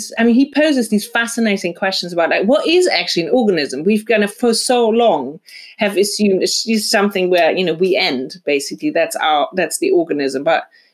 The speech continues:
no, not really. You know, there are all these things in us.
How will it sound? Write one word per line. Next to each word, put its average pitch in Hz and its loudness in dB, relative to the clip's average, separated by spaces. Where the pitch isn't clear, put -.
no, 208 2
not 180 -2
really. 185 2
You 147 -2
know, 151 -4
there 156 2
are 147 2
all 190 4
these 175 -4
things 196 2
in 131 -2
us. 139 -4